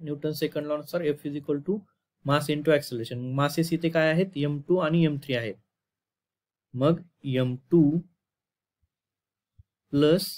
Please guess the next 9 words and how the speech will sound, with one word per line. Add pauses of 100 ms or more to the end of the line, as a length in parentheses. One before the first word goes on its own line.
(920)
एम (180)
three (800)
into (160)
acceleration. (520)
आणि
यालाच
आपण
म्हणूया
equation